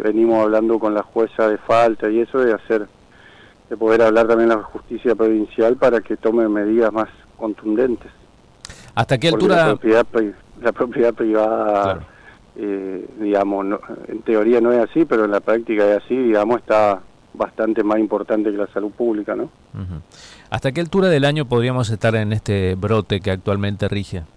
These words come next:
Speaker 1: Mirá, no lo sabemos, no lo sabemos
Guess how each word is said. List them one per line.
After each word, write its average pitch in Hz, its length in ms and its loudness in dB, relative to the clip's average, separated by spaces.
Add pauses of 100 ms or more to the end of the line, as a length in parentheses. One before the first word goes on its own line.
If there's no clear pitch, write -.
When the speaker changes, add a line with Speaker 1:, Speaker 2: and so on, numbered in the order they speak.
(2750)
Speaker 1:
Mirá, 135 280 6
no 143 140 6
lo 139 120 4
sabemos, 135 460 4
no 117 100 4
lo 120 120 4
sabemos 110 460 2